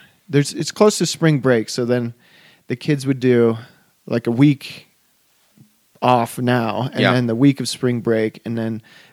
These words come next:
Speaker 1: back to school. We don't know what that looks like. It's
Speaker 2: Yeah,
Speaker 1: gonna be
Speaker 2: as
Speaker 1: a
Speaker 2: of
Speaker 1: lot
Speaker 2: right
Speaker 1: of
Speaker 2: now,
Speaker 1: online stuff.
Speaker 2: as of right now, we're not, we are not going back to full-time masses,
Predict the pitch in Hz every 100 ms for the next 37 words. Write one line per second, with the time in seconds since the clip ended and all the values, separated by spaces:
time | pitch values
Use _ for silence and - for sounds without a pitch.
0 | - 143 139 131 - 175 180 151 151 143
1 | 139 131 127 117 110 123 - - - 151
2 | - 147 - 143 127 127 117 117 185 180
3 | 160 143 143 135 120 117 - 117 - 151
4 | 156 156 190 196 165 143 147 147 135 -
5 | 64 67 85 123 135 131 110 98 - 58
6 | _ _ 113 117 110 117 117 98 90 104
7 | 107 107 - - 95 92 90 - 110 -
8 | 101 90 90 90 87 87 82 -